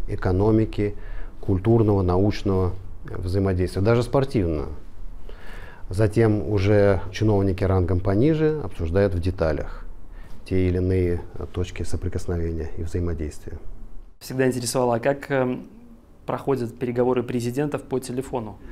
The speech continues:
Speaker 1: На параллельной линии, да. Ну, сейчас, э, э, технологии, так сказать, совершенствуются. Сейчас и есть и, а, ви-, э, видео calls, т-, так называемый ви-, видеоконференции, такие,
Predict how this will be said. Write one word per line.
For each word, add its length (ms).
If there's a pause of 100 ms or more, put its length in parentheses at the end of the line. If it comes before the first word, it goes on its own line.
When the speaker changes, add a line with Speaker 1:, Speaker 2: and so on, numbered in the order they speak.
(140)
Speaker 1:
На 80
параллельной 540
линии, 400
да. 400
Ну, 240
сейчас, 540
э, 280 (320)
э, 300 (120)
технологии, 640 (100)
так 120
сказать, 160
совершенствуются. 680
Сейчас 460
и 80
есть 440
и, 200 (720)
а, 260
ви-, 140
э, 260
видео 560 (220)
calls, 400
т-, 100
так 180
называемый 520
ви-, 240
видеоконференции, 1160 (1000)
такие, 460